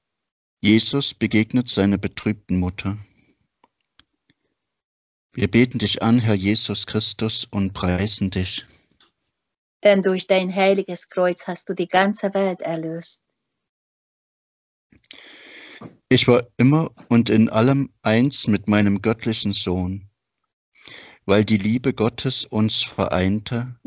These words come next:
Speaker 1: und der vollkommene Gehorsam zum Willen Gottes.
Speaker 2: Deshalb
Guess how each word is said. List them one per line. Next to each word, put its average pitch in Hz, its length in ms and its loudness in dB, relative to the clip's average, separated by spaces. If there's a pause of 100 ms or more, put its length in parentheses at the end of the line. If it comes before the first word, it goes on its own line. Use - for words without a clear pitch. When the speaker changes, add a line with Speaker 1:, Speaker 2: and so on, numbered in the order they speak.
(160)
Speaker 1:
und 104 160 2
der 101 80 4
vollkommene 120 640 0
Gehorsam 98 680 -2
zum 95 260 -2
Willen 98 280 2
Gottes. - 560 -8 (1800)
Speaker 2:
Deshalb 208 460 2